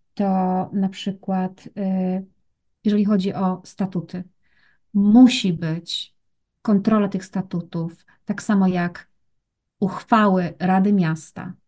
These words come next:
podlegają kontroli wojewody i są publikowane w Dzienniku Wojewódzkim, na stronach, w internecie,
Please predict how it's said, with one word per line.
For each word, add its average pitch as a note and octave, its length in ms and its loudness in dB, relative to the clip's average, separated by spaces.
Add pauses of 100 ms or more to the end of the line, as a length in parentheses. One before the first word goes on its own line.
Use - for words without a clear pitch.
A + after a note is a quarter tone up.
(260)
podlegają G3 540 2
kontroli F#3 480 0
wojewody F3 680 -2 (460)
i G3+ 40 -4
są G3 200 2
publikowane F#3+ 640 2
w F3+ 80 -2
Dzienniku F#3+ 480 4
Wojewódzkim, F3 920 -2 (180)
na F3 120 0
stronach, F3 680 -4 (380)
w F3+ 120 -4
internecie, F3+ 800 -2